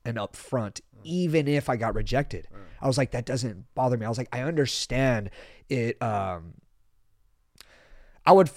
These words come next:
Speaker 1: I would figure boys would react in a very wrong way. Like,
Speaker 2: Right.
Speaker 1: "Ah, fuck her, you know, she's
Speaker 2: Yeah.
Speaker 1: fuck, she, she don't,
Speaker 2: Make
Speaker 1: she don't know what she's
Speaker 2: excuses.
Speaker 1: missing out on,"
Speaker 2: Yeah.
Speaker 1: you know, just
Speaker 2: Yeah.
Speaker 1: bullshit like that. But men,
Speaker 2: Yeah.
Speaker 1: they understand, like,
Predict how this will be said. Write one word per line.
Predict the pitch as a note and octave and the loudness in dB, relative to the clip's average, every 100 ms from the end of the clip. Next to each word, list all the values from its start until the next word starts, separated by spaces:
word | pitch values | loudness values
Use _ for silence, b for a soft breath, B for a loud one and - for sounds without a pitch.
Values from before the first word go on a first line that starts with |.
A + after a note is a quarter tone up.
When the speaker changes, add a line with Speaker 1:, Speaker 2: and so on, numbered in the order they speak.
| - | 6
Speaker 1:
I | G3 | 8
would | A3+ | 8
figure | G#3 D#3+ | 6 4
boys | A#2 D3 C#3+ A2+ | 6 8 8 6
would | A#2+ | 2
react | A#2 B2 A2+ | 2 2 0
in | A2 | -2
a | |
very | G#2 G#2+ | -2 -2
wrong | G2+ G2 F#2+ | -2 -2 -2
way. | F#2 D#2+ | -4 -4
Like, | G#2 C3+ | -6 2
Speaker 2:
Right. | D#3+ D#3 | 6 6
Speaker 1:
"Ah, | |
fuck | - D#3+ - | 6 2 4
her, | D#3+ C#3 | 4 4
you | C#3+ | 4
know, | C#3+ | 4
she's | C#3 D#3+ A#2+ | 2 0 -4
Speaker 2:
Yeah. | - | -2
Speaker 1:
fuck, | F3+ E3 | 0 0
she, | - - - | -2 -6 -4
she | G3+ | -2
don't, | E3+ | 0
Speaker 2:
Make | C#3 | 0
Speaker 1:
she | F#3+ | 2
don't | F3+ | 6
know | F#3 | 6
what | F3+ | 6
she's | F3+ | 4
Speaker 2:
excuses. | D#3+ F3+ F#3+ | 4 4 6
Speaker 1:
missing | |
out | F3+ E3+ | 8 8
on," | D#3 | 6
Speaker 2:
Yeah. | |
Speaker 1:
you | D#3 | 4
know, | D3 | 4
just | D3+ | 4
Speaker 2:
Yeah. | B2 | 6
Speaker 1:
bullshit | D#3+ - | 6 6
like | C3+ A#2+ | 2 4
that. | D3 A2 B B B | 4 2 B B B
But | B2 A2+ G#2 | -4 -2 -4
men, | G#2+ C#3 C#3+ G2 F#2 B2 | -2 2 2 0 -8 -12
Speaker 2:
Yeah. | B2 B2+ A#2 | -14 -12 -4
Speaker 1:
they | A#2 C#3 | 4 6
understand, | C3+ B2 - C#3 C#3 A#2+ | 6 2 -2 0 2 2
like, | G#2+ G#2 - | 0 -4 -8